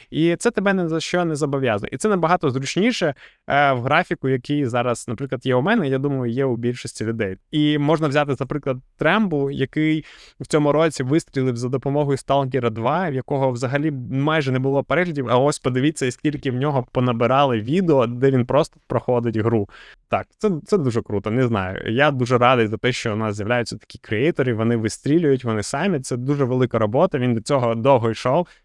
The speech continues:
але воно точно того вартує. В цьому напрямку точно треба рухатися. Я дуже надіюсь, що ця інформація для тебе є корисна. Розумій, що в першу чергу треба знімати те, що тобі подобається.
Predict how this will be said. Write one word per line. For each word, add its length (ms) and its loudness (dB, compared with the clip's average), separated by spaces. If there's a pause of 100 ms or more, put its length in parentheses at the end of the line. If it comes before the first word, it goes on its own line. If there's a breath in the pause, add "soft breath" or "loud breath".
(220 soft breath)
але 340 0
воно 220 -2
точно 300 -2
того 380 -4
вартує. 540 -6 (180)
В 140 -18
цьому 200 2
напрямку 400 -2
точно 580 -2
треба 360 -2 (140)
рухатися. 540 -2 (600 loud breath)
Я 220 2
дуже 280 2
надіюсь, 320 -2
що 140 -10
ця 120 -4
інформація 480 -4
для 80 -8
тебе 260 -2
є 180 -2
корисна. 640 -4 (100)
Розумій, 420 0
що 200 -4
в 40 -8
першу 340 2
чергу 300 -2
треба 240 -2
знімати 360 0
те, 140 -6
що 180 -10 (120)
тобі 260 -2
подобається. 640 -6